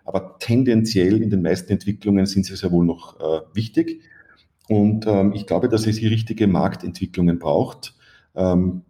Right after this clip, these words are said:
auch mit Preisen versehen, aber auch reine Kooperationen, einfache Lizenzen, um Daten zu nutzen. Und da bin ich auch optimistisch. Also ich glaube, dass im B T C, im B two C-Bereich in vielen Segmenten der Zug abgefahren ist. Ja, da dominieren die U S A.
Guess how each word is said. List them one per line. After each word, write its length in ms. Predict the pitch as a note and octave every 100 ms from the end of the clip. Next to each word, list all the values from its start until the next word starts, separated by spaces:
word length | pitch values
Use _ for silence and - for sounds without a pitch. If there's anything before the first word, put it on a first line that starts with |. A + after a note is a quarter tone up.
| _
auch 300 | - F2 A2
mit 180 | G#2+ -
Preisen 400 | - D2 G#2+ D3+
versehen, 540 | C#3 C#3 - A2+ A#2+ A2+
aber 180 | F#2
auch 160 | F2+ F#2+
reine 240 | F2 A#2
Kooperationen, 920 | - F2 - A2+ A2 A2 F#2+ G2+ G2+ G2
einfache 420 | G#2+ A#2 A2+ G#2
Lizenzen, 800 | G#2+ - E2+ F2 - G#2 G2+ - - _
um 180 | A2+ G#2
Daten 320 | E2 F2 G2
zu 100 | G2
nutzen. 380 | G2 G#2 - F#2
Und 100 | -
da 60 |
bin 140 | G2+ C3
ich 100 | C3+
auch 100 | A2
optimistisch. 800 | A2+ - F#3+ G3+ - D3+ - - - _ -
Also 180 | G2 A2
ich 120 | A2
glaube, 220 | F#2 F#2
dass 120 | G#2 G2+
im 160 | F#2
B 120 | -
T 160 | D3+ A#2
C, 160 | A2+ - -
im 180 | - A#2+
B 120 | B2
two 100 | -
C-Bereich 760 | A#2+ - E3 A#2 D2+ D2 D2+ - -
in 120 | F#2+
vielen 280 | F#2 C3 C#3+
Segmenten 580 | - G#2 F2+ F#2 F2 F#2+
der 140 | F2+
Zug 220 | - A2
abgefahren 520 | - - A2+ A2 G2+
ist. 400 | G#2 D3 - - - -
Ja, 400 | E2+ C#2 C#3+ -
da 80 | -
dominieren 460 | - G#2 G2 G#2 G2+
die 60 |
U 100 | E2+
S 160 | F2+ -
A. 340 | C#2+ G2+ -